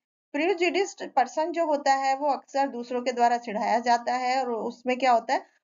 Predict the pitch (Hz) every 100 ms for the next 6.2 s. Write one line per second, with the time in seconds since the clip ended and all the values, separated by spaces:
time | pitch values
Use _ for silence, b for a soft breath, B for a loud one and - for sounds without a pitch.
0 | - 262 269 294 311 302 320 330 302 277
1 | 277 339 311 277 339 269 226 226 233 233
2 | - _ _ - 277 247 240 180 - -
3 | - - _ _ _ _ _ _ 240 349
4 | 415 427 403 349 - 440 - 311 247 202
5 | 185 170 196 - - - 359 403 415 392
6 | 370